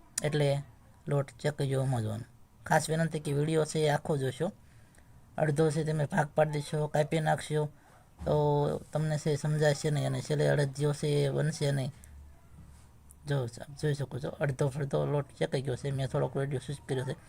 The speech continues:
જો અડધી કલાક સુધી લોટ ચેકતો તમને દેખાડું તો વીડિયો બહુ લાંબો થઈ જાય, એટલા માટે મેં થોડીક થોડીક વાર વીડિયો છે એ યુઝ કરી અને પછી તમને બતાવ્યો છે. અત્યારે અડધો ફડધો લોટ ચેકાઈ ગયો, જો હમણાં જે કડક હતો અત્યારે કેવો છે એ ઢીલો થઈ ગયો છે. એમ ધીમે ધીમે ધીમે ધીમે જેમ જેમ લોટ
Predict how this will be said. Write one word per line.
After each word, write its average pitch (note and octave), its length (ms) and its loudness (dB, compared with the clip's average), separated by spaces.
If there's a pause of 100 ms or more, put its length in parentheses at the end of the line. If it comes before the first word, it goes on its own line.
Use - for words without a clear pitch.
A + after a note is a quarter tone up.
(240)
જો - 160 -2
અડધી C#3 200 2
કલાક D3+ 180 4
સુધી D3 140 2
લોટ D3 200 4
ચેકતો D3 320 -2
તમને D#3 240 0
દેખાડું D#3 400 2
તો C#3 120 -2
વીડિયો C#3+ 260 2
બહુ D3 120 4
લાંબો D#3 240 6
થઈ C#3 120 -4
જાય, A#2+ 120 -2 (420)
એટલા D3+ 200 2
માટે C#3+ 220 2
મેં C#3+ 120 -2
થોડીક D3+ 260 -2
થોડીક D3 220 0
વાર D3 140 4
વીડિયો C#3+ 340 2
છે D3 240 -2
એ D#3 80 4 (1000)
યુઝ D#3 320 4
કરી D#3 260 2 (120)
અને D3 160 -4
પછી C#3 240 -2
તમને B2+ 140 -2
બતાવ્યો A2+ 320 -2
છે. - 140 -12 (120)
અત્યારે B2 240 -2
અડધો C#3 260 4
ફડધો D3 280 0
લોટ C#3+ 160 2
ચેકાઈ C#3+ 260 -2
ગયો, C3+ 80 2
જો C3+ 120 0
હમણાં C#3 380 2
જે C#3 80 -4
કડક D#3+ 300 4
હતો B2 180 -4
અત્યારે C#3+ 320 0
કેવો D#3 260 6
છે C#3+ 140 -2
એ C3+ 100 2
ઢીલો C3+ 280 0 (800)
થઈ C3 160 -2
ગયો B2+ 160 -2
છે. C#3+ 120 -10 (300)
એમ D3 160 0
ધીમે D3+ 260 2
ધીમે D#3+ 240 2
ધીમે D3+ 280 0
ધીમે D3+ 260 0
જેમ C#3+ 260 2
જેમ E3 200 4
લોટ D3+ 220 4